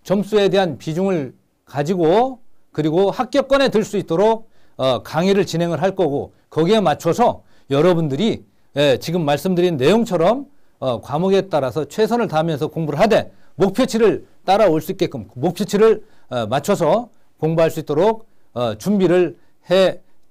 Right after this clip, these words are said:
예, 나가도록 그렇게, 예, 하겠습니다. 자, 여러분들이, 어, 맞춰서 공부하는 내용은, 어, 또한 거기에 맞춰서 준비하는 내용은 배울학의 교과 커리큘럼을, 예, 맞춰서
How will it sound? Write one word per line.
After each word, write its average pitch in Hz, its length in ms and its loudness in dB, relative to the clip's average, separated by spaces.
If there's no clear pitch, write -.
예, 113 260 -6
나가도록 156 600 2
그렇게, 143 480 -2
예, 104 60 -12
하겠습니다. 110 800 -8
자, 120 180 -4
여러분들이, 160 560 -2
어, 127 140 0
맞춰서 143 360 -4
공부하는 147 360 -4
내용은, 135 400 -4
어, 90 340 -12
또한 139 240 -4
거기에 147 260 -4
맞춰서 143 500 -4
준비하는 143 360 -6
내용은 127 380 -4
배울학의 170 600 0
교과 143 460 -4
커리큘럼을, 185 720 -2
예, 104 160 -8
맞춰서 160 640 -2